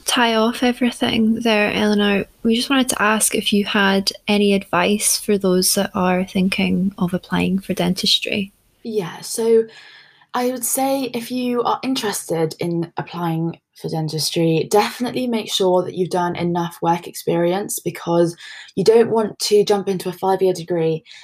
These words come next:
Speaker 2: and not be sure it's definitely what you want to do. I know a couple of people in my year have come to, uh, you know, fifth year and they're like, "You know what, I don't think dentistry is the one for me." But, I mean, I don't know if that's finals pressure or what, but I would say definitely get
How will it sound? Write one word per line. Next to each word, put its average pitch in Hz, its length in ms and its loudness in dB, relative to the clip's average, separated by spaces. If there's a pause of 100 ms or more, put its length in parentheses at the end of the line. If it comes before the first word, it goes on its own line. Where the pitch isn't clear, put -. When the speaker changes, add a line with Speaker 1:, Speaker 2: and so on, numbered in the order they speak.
(140)
Speaker 2:
and 170 160 2
not 185 220 0
be 180 100 2
sure 185 420 4
it's - 160 -4
definitely 196 560 -4
what 196 200 -2
you 196 100 -4
want 190 220 -6
to 185 80 -12
do. 214 360 6 (380)
I 185 100 -2
know 196 220 2
a 196 40 0
couple 196 260 -10
of 202 60 -10
people 190 240 -2
in 185 100 -4
my 185 160 0
year 185 240 0
have 180 200 -4
come 185 220 -6
to, 180 440 2
uh, - 80 -2
you 196 100 2
know, 170 140 4 (240)
fifth 214 200 2
year 165 220 4
and 170 100 0
they're 170 140 2
like, 165 340 -2
"You - 220 -8
know 185 140 -2
what, 175 200 -2
I 185 80 0
don't 175 240 0
think 180 180 -2
dentistry 190 380 0
is 175 100 -6
the 180 80 0
one 196 280 2
for 170 80 -4
me." 160 300 -2 (640)
But, - 280 4 (800)
I 170 120 4
mean, 156 180 4
I 160 60 6
don't 165 140 4
know 160 80 4
if 165 80 -4
that's 151 240 -2
finals 160 400 -2
pressure 165 380 -4
or 160 60 2
what, 151 360 0
but 202 60 0
I 175 120 4
would 180 140 0
say 185 300 2
definitely 220 520 -2
get 175 300 0